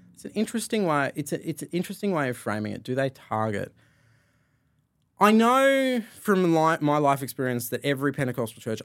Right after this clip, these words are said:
I've ever been to, and I grew up in Sydney, has always been super multicultural. It's always been that way, like, from the eighties and nineties upwards. I've known it to always be that way. Now, that could be simply a byproduct of where I grew up.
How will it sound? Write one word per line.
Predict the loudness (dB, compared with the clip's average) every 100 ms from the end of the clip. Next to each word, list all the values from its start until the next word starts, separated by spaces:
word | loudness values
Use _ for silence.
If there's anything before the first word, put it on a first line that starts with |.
| -4
I've | -4 -2
ever | -6
been | -6 -6 -6
to, | -8 -10 -10 -10 -10 -12 _ _ _
and | -2
I | 0
grew | 2
up | -2
in | -2
Sydney, | -8 -8 -10 -10 -12 -14 -18 _
has | -6
always | 0 2 2
been | 0 -4
super | -6 -6
multicultural. | -6 -8 -10 -12 -12 -18 -20 _ _ _ -10
It's | -6
always | 0 0 0
been | -2 -4
that | -6
way, | -8 -6
like, | -4 -4
from | -4 -4
the | -4 -8 -6
eighties | -4 -4
and | -4
nineties | -4 -4 -6
upwards. | -8 -10 -10
I've | -8 -6
known | -6
it | -6
to | -10
always | -16
be | -14
that | -8
way. | -6 -8 -12 _
Now, | 0
that | 2 0
could | -6 -4 -2
be | 0 -2
simply | -2 -4 -2
a | -4
byproduct | -4 -4 -4 -8 -10
of | -10
where | -6
I | -6
grew | -6 -6
up. | -6 -6